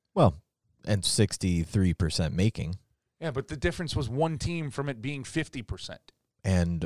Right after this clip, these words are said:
Speaker 1: another team from it being, uh, whatever six of eight is.
Speaker 2: Eighty.
Speaker 1: Yeah.
Speaker 2: Ish.
Speaker 1: So
Speaker 2: Not doing, I'm not doing that quick math.
Speaker 1: it's not, it's not an
Speaker 2: Don't
Speaker 1: end all
Speaker 2: ruin this.
Speaker 1: be all.
Speaker 2: I'm trying to make my point here.
Speaker 1: <laughs> It's not an end all be all, but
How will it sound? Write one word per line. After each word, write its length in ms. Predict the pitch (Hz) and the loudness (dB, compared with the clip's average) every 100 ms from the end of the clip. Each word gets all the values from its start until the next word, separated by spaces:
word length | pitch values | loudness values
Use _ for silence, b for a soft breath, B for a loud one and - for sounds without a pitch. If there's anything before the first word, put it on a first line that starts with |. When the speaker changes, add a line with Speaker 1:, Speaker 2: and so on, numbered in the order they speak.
| - | -2
Speaker 1:
another 320 | 87 98 90 | 0 2 2
team 260 | - 82 | 0 -4
from 180 | 82 85 | -2 -2
it 160 | 78 - | -2 0
being, 400 | 82 80 80 78 - _ _ _ _ _ _ _ - | -2 0 -4 -8 -12 _ _ _ _ _ _ _ -6
uh, 220 | 78 78 | 0 0
whatever 580 | 76 82 82 80 78 76 _ _ _ - | 2 4 4 4 0 -2 _ _ _ -8
six 300 | - 101 - | -2 0 0
of 100 | - | -2
eight 160 | 127 | -2
is. 280 | 113 82 - _ _ _ _ _ _ _ 87 | -2 -4 -6 _ _ _ _ _ _ _ -12
Speaker 2:
Eighty. 240 | 90 95 - _ _ _ - | -10 -10 -14 _ _ _ -6
Speaker 1:
Yeah. 140 | 160 - _ _ _ _ _ _ _ _ _ | -6 -6 _ _ _ _ _ _ _ _ _
Speaker 2:
Ish. 300 | 98 - - _ _ _ _ _ _ - | -18 -16 -18 _ _ _ _ _ _ 2
Speaker 1:
So 120 | 90 | 4
Speaker 2:
Not 160 | 82 82 | 4 0
doing, 200 | 98 92 | -8 -4
I'm 140 | 113 | 0
not 160 | 117 101 | 0 0
doing 160 | 98 | -2
that 180 | 90 87 | -2 -4
quick 220 | 85 - | -6 -8
math. 160 | 82 73 | -8 2
Speaker 1:
it's 160 | - - | 4 6
not, 180 | 175 - | 6 8
it's 160 | 135 | 6
not 160 | 175 165 | 8 10
an 60 | - | 10
Speaker 2:
Don't 80 | |
Speaker 1:
end 100 | 110 110 | 10 8
all 60 | - | 8
Speaker 2:
ruin 100 | 196 | 10
this. 200 | 196 214 | 10 10
Speaker 1:
be 60 | - | 10
all. 40 | |
Speaker 2:
I'm 100 | 247 | 8
trying 200 | - 233 | 8 8
to 60 | 220 | 8
make 180 | 214 180 | 6 8
my 200 | 180 165 | 8 8
point 280 | 165 139 - | 6 6 4
here. 140 | 135 | 2
Speaker 1:
<laughs> 60 | - | 4
It's 80 | |
not 180 | 170 170 | 8 10
an 100 | 127 | 10
end 160 | 117 101 | 8 10
all 140 | 95 | 8
be 220 | 80 131 | 10 10
all, 180 | 107 92 | 12 10
but 380 | 87 107 95 - | 8 6 6 2